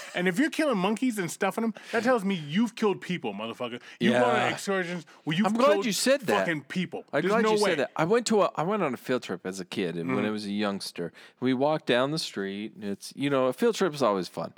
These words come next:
Speaker 2: Okay.
Speaker 1: And we go to this house, and this person is like, "This is my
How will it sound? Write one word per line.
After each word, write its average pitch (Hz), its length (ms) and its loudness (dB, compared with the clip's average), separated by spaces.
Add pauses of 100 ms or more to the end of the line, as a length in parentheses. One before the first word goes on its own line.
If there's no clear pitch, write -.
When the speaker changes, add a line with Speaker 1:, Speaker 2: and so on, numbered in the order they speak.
Speaker 2:
Okay. 131 200 0 (100)
Speaker 1:
And 139 80 -6
we 156 60 -2
go 226 180 2
to 190 100 0
this 139 240 -4
house, - 520 -2 (120)
and 143 180 0
this 208 240 0
person 170 420 -2
is 135 120 -4
like, 123 240 2
"This 208 260 -2
is 269 180 -4
my 160 580 0